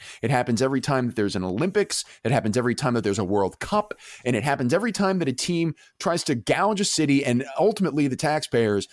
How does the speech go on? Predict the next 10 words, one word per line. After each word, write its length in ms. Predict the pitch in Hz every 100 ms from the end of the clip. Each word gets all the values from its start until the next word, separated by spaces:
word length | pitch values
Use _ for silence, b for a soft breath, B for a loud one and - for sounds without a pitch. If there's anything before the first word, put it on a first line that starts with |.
| b b
to 220 | - 131
build 440 | 110 151 165 175 131
their 120 | 151
arena 440 | 143 139 160 127
that 140 | 117 139
they 180 | 277
own, 400 | 285 330 240 165 - B -
that 100 | -
they 160 | 247
own, 440 | 233 269 175 139